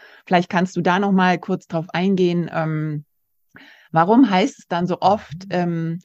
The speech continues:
Speaker 1: also es ist ja so bis zum sechsten Lebensjahr, würde ich sagen, ist so ein Systemabsturz, sage ich jetzt mal, ich finde das Wort toll, noch so sozial geduldet. Da kann man noch sagen, „Na ja, das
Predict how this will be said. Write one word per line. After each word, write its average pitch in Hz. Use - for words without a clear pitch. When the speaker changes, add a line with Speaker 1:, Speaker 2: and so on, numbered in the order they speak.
Speaker 1:
also 165
es 196
ist 208
ja 202
so 170
bis -
zum 147
sechsten 190
Lebensjahr, 202
würde 185
ich 175
sagen, 160
ist 175
so 160
ein 143
Systemabsturz, 247
sage 214
ich 226
jetzt 220
mal, 185
ich 180
finde 151
das 143
Wort 165
toll, 151
noch 160
so 143
sozial 190
geduldet. 330
Da 202
kann 180
man 175
noch 170
sagen, 160
„Na 151
ja, 160
das 147